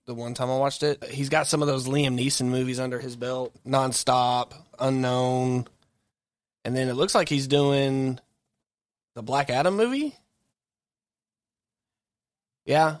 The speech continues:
he's doing Black Adam, and then he just did Jungle Cruise. So he's, he's been in quite a bit. Oh, and he was also, he also <laughs> did The Commuter. So yeah, he had a,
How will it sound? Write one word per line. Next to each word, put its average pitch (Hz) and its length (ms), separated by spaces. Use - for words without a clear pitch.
he's 147 140
doing 156 160
Black 143 260
Adam, 151 360
and 131 120
then 127 100
he 131 100
just 135 180
did 139 160
Jungle 135 320
Cruise. 120 380
So 120 120
he's, 190 320
he's 185 200
been 247 120
in 208 100
quite 175 180
a 143 60
bit. 143 300
Oh, 151 200
and 147 100
he 151 80
was 147 80
also, 147 380
he 127 160
also 151 260
<laughs> - 0
did 139 220
The 123 80
Commuter. 120 540
So - 120
yeah, 113 220
he 123 180
had 131 160
a, 110 260